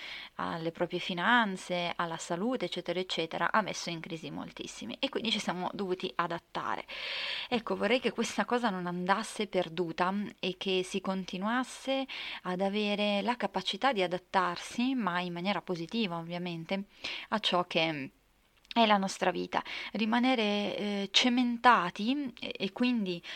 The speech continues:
eh, essenzialmente non spostarsi neppure un millimetro da quelle che sono, eh, le nostre convinzioni, la nostra routine, non è qualcosa di positivo. Quindi cerchiamo, insomma, di prendere questo, questo insegnamento,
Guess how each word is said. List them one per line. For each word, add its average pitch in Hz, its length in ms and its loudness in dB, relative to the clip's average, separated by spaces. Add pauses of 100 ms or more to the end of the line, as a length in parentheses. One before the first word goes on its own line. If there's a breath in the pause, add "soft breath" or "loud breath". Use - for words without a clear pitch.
(180 loud breath)
eh, - 240 -4
essenzialmente 196 680 -4
non 254 180 0
spostarsi - 640 -4
neppure 277 280 -4
un 202 120 -2
millimetro 185 600 -2
da 180 120 -2
quelle 208 240 -4
che 190 100 -6
sono, 185 460 -6 (380 loud breath)
eh, 180 760 -4
le 180 120 -6
nostre 233 380 -6
convinzioni, 254 920 -2
la 175 60 -8
nostra 196 380 -4
routine, 180 640 -4 (280 loud breath)
non 208 200 0
è 180 140 0
qualcosa 175 720 -2
di 175 120 -4
positivo. 170 720 -4 (240)
Quindi 190 260 -4
cerchiamo, 208 540 0 (460 loud breath)
insomma, 180 400 -4
di 190 100 -4
prendere 180 760 2 (880)
questo, 180 840 2
questo - 240 -6
insegnamento, 202 840 -2